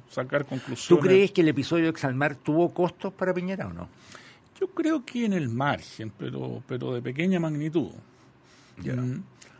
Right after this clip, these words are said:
Speaker 1: Eh, porque esto le afecta, eh, si uno mira la encuesta cadem, donde se miden atributos, ¿no es cierto?, y una serie de capacidades,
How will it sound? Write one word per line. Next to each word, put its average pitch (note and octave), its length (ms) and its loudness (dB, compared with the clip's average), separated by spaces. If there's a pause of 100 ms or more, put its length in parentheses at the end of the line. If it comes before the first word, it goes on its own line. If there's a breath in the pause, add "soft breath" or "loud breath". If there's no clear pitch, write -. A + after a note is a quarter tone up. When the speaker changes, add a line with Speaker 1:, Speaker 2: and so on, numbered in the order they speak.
(140 soft breath)
Speaker 1:
Eh, C#3 260 0 (440)
porque F#3+ 280 -4
esto - 180 -2
le C4 100 2
afecta, G#3+ 800 0
eh, D#3+ 280 -6
si - 160 -4
uno G#3 160 4
mira F#3+ 380 4
la F3 120 2
encuesta D#3 460 -2
cadem, C#3 420 2
donde C3 220 0
se A2+ 160 -4
miden C3 240 0
atributos, A#2+ 720 -2
¿no A2 100 -8
es G#2+ 100 -16
cierto?, B2 320 -8
y B2+ 40 -6
una A#2+ 140 -6
serie B2+ 420 -6
de G#2+ 320 -6
capacidades, B2+ 840 -2